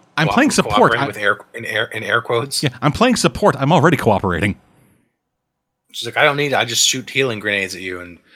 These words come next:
Speaker 1: Yeah, basically.
Speaker 2: that's it."
Speaker 1: I look on my map for the person who is, I look on my map for the person who has the healing icon on them, run over and shoot him with a grenade, then run away.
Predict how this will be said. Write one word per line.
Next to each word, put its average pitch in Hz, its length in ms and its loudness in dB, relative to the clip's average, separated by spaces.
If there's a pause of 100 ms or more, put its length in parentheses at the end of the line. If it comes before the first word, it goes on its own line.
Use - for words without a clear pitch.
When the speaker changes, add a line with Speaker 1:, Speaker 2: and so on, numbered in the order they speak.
(240)
Speaker 1:
Yeah, 185 100 4
basically. 190 340 4
Speaker 2:
that's 87 120 0
it." 98 160 -12 (120)
Speaker 1:
I 127 80 2
look 151 240 2
on 180 80 6
my 165 140 4
map 165 240 2
for 156 100 -2
the 131 60 -2
person 135 320 0
who 135 180 6
is, 135 120 4 (100)
I 123 80 4
look 147 100 6
on 165 100 4
my 147 60 6
map 151 160 4
for - 60 -4
the 131 40 -2
person 139 240 0
who 135 60 4
has 127 80 4
the 127 100 0
healing 123 300 2
icon 101 300 0
on 92 140 0
them, 110 160 2 (260)
run 131 160 4
over 131 240 4
and 104 180 -4
shoot - 80 -2
him 135 60 6
with 135 100 6
a - 20 4
grenade, 127 300 4
then 113 140 4
run 117 120 4
away. 120 280 2